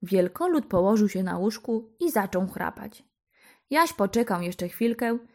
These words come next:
i wyszedł z ukrycia. Wyjął kurę z klatki i włożył ją do swojej torby.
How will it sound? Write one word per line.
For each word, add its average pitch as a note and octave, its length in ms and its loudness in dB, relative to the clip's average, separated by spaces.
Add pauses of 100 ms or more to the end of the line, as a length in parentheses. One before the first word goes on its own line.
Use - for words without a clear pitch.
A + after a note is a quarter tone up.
(200)
i G#3 100 4
wyszedł G3 340 4
z - 40 -4
ukrycia. F3+ 520 -4 (840)
Wyjął A3 380 6
kurę G3 260 0
z - 80 -10
klatki F3+ 480 -8 (340)
i F#3 100 -4
włożył A3+ 380 2
ją F#3 140 0
do F3 100 -2
swojej F#3 360 -2
torby. F#3 440 -6